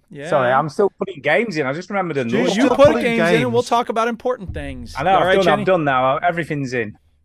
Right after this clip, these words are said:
Speaker 3: Come on,
Speaker 1: Okay.
Speaker 3: let's talk about
Speaker 1: Good
Speaker 3: The Thick
Speaker 1: week.
Speaker 3: of It. Did you watch it?
Speaker 1: All right, so Stu, uh, Chinny insisted that I, uh, play The Thick of, or the watch The Thick of It, which is a British, uh, comedy show about politics. And the whole time I'm watching it, I'm thinking, like, "Man, this is a lot like Veep."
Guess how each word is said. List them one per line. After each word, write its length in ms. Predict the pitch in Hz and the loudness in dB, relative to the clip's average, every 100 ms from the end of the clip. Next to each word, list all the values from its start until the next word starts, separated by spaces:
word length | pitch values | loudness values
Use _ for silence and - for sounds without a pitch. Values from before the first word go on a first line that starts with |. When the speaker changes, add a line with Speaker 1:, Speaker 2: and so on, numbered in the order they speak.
| _ - | _ -10
Speaker 3:
Come 140 | 147 143 | -4 -2
on, 80 | 135 | -2
Speaker 1:
Okay. 160 | 123 - | -6 -6
Speaker 3:
let's 180 | 151 - | -6 -4
talk 140 | 160 | -4
about 180 | 139 156 | 0 -2
Speaker 1:
Good 80 | 165 | 0
Speaker 3:
The 40 | |
Thick 60 | 185 | -2
Speaker 1:
week. 120 | - | -2
Speaker 3:
of 80 | 110 | -2
It. 80 | 104 | -6
Did 140 | 120 | -4
you 80 | 123 | -4
watch 180 | 117 - | -4 -4
it? 80 | 139 | 0
Speaker 1:
All 80 | |
right, 240 | 196 175 151 | 2 2 2
so 240 | 214 170 | 0 0
Stu, 320 | 135 - 214 202 | -2 -6 -4 0
uh, 120 | 175 | -2
Chinny 340 | - 247 254 | -2 -4 -4
insisted 560 | 214 185 - 220 233 190 | -6 -6 -6 -6 -6 -6
that 160 | 185 | -2
I, 320 | 170 160 160 156 | -2 -2 -4 -4
uh, 240 | 147 143 | -4 -6
play 280 | - 190 180 | -6 -4 -4
The 80 | 160 | -6
Thick 260 | - 190 | -8 -6
of, 140 | 160 151 | -6 -6
or 80 | 151 | -4
the 100 | 139 | 0
watch 300 | 180 180 - | 2 0 -2
The 80 | |
Thick 180 | - 180 | -8 -6
of 100 | 156 | -6
It, 180 | 139 139 - - - | -8 -10 -14 -20 -10
which 180 | 151 165 | -6 -4
is 100 | 143 | -2
a 80 | 135 | -4
British, 600 | 127 185 208 180 - - _ _ _ | 0 2 2 0 -6 -10 _ _ _
uh, 420 | 151 143 139 143 - _ | -8 -8 -8 -10 -14 _
comedy 420 | - 190 196 180 | -8 -6 -4 -8
show 440 | 165 - 170 165 160 | -8 -4 -2 -2 -4
about 400 | 143 147 147 139 | -4 -4 -2 -2
politics. 720 | 175 180 175 175 170 - - - - | 0 0 0 -2 -4 -6 -14 -18 -12
And 160 | 151 147 | -6 0
the 60 | |
whole 140 | 165 269 | 4 4
time 240 | 262 254 | 4 2
I'm 120 | 233 | 2
watching 340 | 202 233 - 196 | 4 4 2 -2
it, 60 | 170 | -4
I'm 140 | 156 | -4
thinking, 400 | - 208 196 175 | -4 -4 -4 -6
like, 280 | 156 151 160 | -4 -6 -6
"Man, 220 | 226 226 | -8 -4
this 160 | 285 339 | -6 -4
is 100 | 214 | -2
a 80 | |
lot 360 | 160 185 240 202 | -2 0 0 0
like 200 | 185 160 | -4 -6
Veep." 400 | 127 180 208 | -8 -6 -6